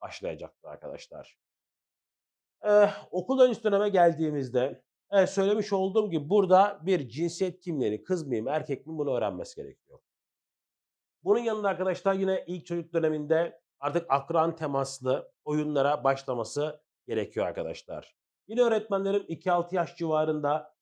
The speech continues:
çocukta özellikle girişimcilik gibi duyguların oluşması gerekmektedir.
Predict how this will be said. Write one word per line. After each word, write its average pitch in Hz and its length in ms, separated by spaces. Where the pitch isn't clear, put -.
çocukta 151 560
özellikle 139 540
girişimcilik 139 680
gibi 120 180
duyguların 143 600
oluşması 165 840
gerekmektedir. 82 880